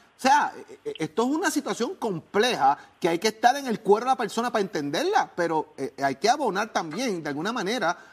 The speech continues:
al tema de, de, de la, de la, de involucrar el, el ámbito social y, y vecinal en ayudar a, a, a, a,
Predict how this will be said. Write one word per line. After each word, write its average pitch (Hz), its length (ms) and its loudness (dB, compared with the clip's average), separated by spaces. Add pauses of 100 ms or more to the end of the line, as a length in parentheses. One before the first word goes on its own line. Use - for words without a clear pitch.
(140)
al 175 240 2
tema 165 260 -2
de, 247 260 -2
de, 160 400 -2
de 156 180 -4
la, 147 260 2
de 139 180 -6
la, 131 340 2
de 135 140 -6
involucrar 160 720 0
el, 170 280 -2
el 135 140 -4
ámbito 226 320 -4
social 196 580 0 (240)
y, 151 300 -8
y 147 40 -4
vecinal 165 800 0
en 143 300 -6
ayudar 135 640 2
a, 147 140 0
a, - 100 -2
a, 131 580 2
a, 127 220 2